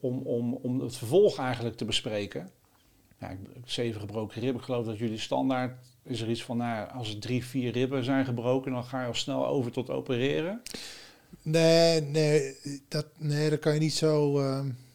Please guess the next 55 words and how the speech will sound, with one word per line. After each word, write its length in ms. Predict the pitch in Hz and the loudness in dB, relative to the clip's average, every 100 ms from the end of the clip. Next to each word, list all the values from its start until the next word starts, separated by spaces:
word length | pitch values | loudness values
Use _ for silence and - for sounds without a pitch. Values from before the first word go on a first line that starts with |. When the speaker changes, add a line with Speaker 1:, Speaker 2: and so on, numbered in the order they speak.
| - - | -20 -8
Speaker 2:
dat 140 | 131 | -6
is 100 | 131 | -2
niet 160 | 147 - | -2 -2
zo 80 | |
Speaker 1:
Oké, 80 | 135 | -2
Speaker 2:
zwart-wit, 360 | 120 127 123 127 | 2 2 4 2
Speaker 1:
dat 80 | 113 | 2
Speaker 2:
hoor. 100 | 113 | 0
Speaker 1:
is 80 | 110 | -2
niet 160 | 110 | -2
zo, 260 | - 92 - - | -6 -10 -12 -10
nee. 160 | 95 139 | -10 -4
Speaker 2:
Nee. 300 | 127 110 - - - | -2 -2 -6 -12 -2
Speaker 1:
Dan 140 | 107 | 0
dacht 220 | 98 - | 0 -6
ik 120 | 98 | -10
dat, 160 | 110 101 | -10 -10
dat 100 | 101 107 | -12 -10
het 80 | 107 | -10
zo, 300 | 104 110 107 | -10 -10 -12
eh, 60 | 110 - | -14 -8
Speaker 2:
Nou, 460 | 151 147 156 156 156 | 0 4 8 8 8
het 140 | 151 | 6
is 140 | 143 123 | 2 2
wel, 120 | 139 - | 0 -2
het 160 | - | -2
is 140 | 143 110 | 0 4
wel 300 | 131 139 135 | 4 4 4
andersom. 680 | 139 135 131 151 123 143 147 | 2 4 8 8 8 2 -2
Als 200 | - 123 | -2 0
jij 320 | 131 113 117 - - - _ 220 | 0 0 -4 -10 -20 -20 _ -12
niet 440 | 147 127 123 - - _ _ _ | -4 -2 -2 -4 -8 _ _ _
meer 340 | 139 127 131 | -8 -2 0
dan 160 | 127 120 | 2 2
drie 200 | 123 120 | 2 0
gebroken 400 | 117 123 113 120 | 2 2 2 4
ribben 260 | 127 127 139 | 4 4 4
hebt, 320 | 156 - - _ _ _ _ _ - | 2 -2 -20 _ _ _ _ _ -20
nou, 320 | - - 110 | -16 -14 -10
dan 100 | 117 | -6
moet 120 | 123 | -4
het 80 | 127 | -2
wel 120 | 131 | -2
heel 220 | 127 135 135 | 2 2 2
raar 240 | 139 135 | 2 2
zijn 160 | 135 127 | 0 -2
dat 160 | 123 | -4
je, 80 | - - _ | -6 -12 _
dat 160 | - 127 | -6 -2
je 100 | 131 | 4
wel 220 | 143 160 | 6 6
geopereerd 500 | - 110 101 113 98 | 4 -2 -2 -6 -6
wordt. 320 | 101 98 - _ | -12 -16 -20 _
Speaker 1:
Ja, 120 | - 104 | -10 -4
Speaker 2:
Snap 160 | 135 | 0